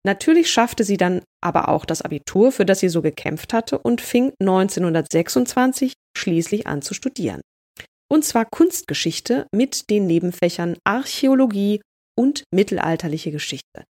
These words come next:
Das sagen wir so salopp, aber wir wissen ja aus früheren Folgen, dass ein Universitätsstudium für Frauen damals vor allem im Deutschen Reich alles andere als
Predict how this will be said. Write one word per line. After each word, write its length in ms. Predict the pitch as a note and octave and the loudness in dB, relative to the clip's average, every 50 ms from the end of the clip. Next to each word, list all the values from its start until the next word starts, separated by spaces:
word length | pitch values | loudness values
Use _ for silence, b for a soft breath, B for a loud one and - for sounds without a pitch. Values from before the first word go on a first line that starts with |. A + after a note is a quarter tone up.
| _ _ _ _ _ _ _ _ _ - | _ _ _ _ _ _ _ _ _ -2
Das 160 | G#3+ A3+ - | -2 0 2
sagen 260 | D4 C#4+ D#4+ D#4 B3 | 4 4 4 4 2
wir 80 | G3+ F3 | 2 2
so 120 | E3+ E3 | 0 0
salopp, 380 | D#3+ D#3+ D3+ D3+ E3 G3+ B3 - - - - | 0 0 0 0 0 0 0 -2 -6 -6 -4
aber 240 | F3+ F3+ F3+ F#3+ F3+ | -4 -2 0 0 0
wir 120 | G3 F#3+ | 0 0
wissen 260 | F#3 A3 - B3+ A#3+ | 0 0 0 0 0
ja 300 | A3 G#3 G3+ G3+ G3+ - - - | 2 2 2 2 0 0 -2 -2
aus 200 | F3+ F3+ - - | -2 -2 -2 -6
früheren 440 | - - D#4 E4+ D4+ G#3+ G3 F3+ | 0 2 4 4 4 4 0 -2
Folgen, 420 | - - - F3+ E3+ F3 F3+ F#3+ F3 | -4 -2 -2 0 0 0 0 -2 -2
dass 160 | F3 E3+ - | -4 -4 -4
ein 160 | - F#3+ F#3+ | -4 -4 -2
Universitätsstudium 1080 | - G3+ G3 F3+ F#3+ F3+ F#3 F3+ - - C#4 D#4 D#4+ - - - - G3 F3+ E3+ E3+ E3+ | 0 2 2 2 2 0 0 -2 0 2 2 2 2 2 -2 -2 0 0 2 2 2 0
für 160 | - - E3 | 0 -2 -4
Frauen 400 | - - - E3 E3 E3+ F#3+ F#3 | -4 -4 -4 -2 0 0 0 0
damals 440 | F3 E3+ E3+ F3 E3+ E3+ E3+ - - | 0 0 2 2 2 0 0 -2 -4
vor 200 | - - - - | -6 -6 -4 0
allem 280 | - F3+ F3 F#3+ G3+ G#3 - | 0 0 2 2 0 0 0
im 160 | A#3 A#3+ A3+ | 0 0 2
Deutschen 440 | - F3+ D#3+ D#3+ D#3 - - - F#3 | 2 2 4 4 2 0 -2 -4 -4
Reich 340 | E3+ E3 F3 F3+ - - E3+ | 0 0 0 0 0 -2 0
alles 280 | E3+ F#3+ G3+ - - | 0 0 0 -2 -4
andere 300 | F3 E3 E3 F3 F3+ F3+ | -4 -4 -2 -2 -4 -4
als 320 | - F#3+ G3+ G3+ - - | -4 -4 -4 -4 -6 -10